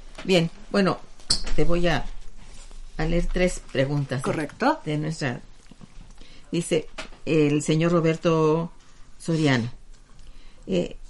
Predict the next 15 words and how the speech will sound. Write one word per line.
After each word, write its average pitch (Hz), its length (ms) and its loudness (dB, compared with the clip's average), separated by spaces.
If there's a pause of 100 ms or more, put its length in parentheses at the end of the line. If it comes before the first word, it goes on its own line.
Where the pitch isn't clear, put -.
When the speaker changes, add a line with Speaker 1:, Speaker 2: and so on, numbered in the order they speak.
(240)
Speaker 1:
"Felicito 165 560 2
a 175 60 6
la 156 80 4
invitada". 127 520 -4 (200)
Speaker 2:
Gracias. 190 560 -4 (440)
Speaker 1:
Y 175 120 -2
dice, 170 420 2
"El 151 200 -2
covid, 190 420 0 (1600)
la, 151 280 0
lo 165 200 4
único 185 360 4
que 139 120 0
hizo 185 280 2
fue 185 380 2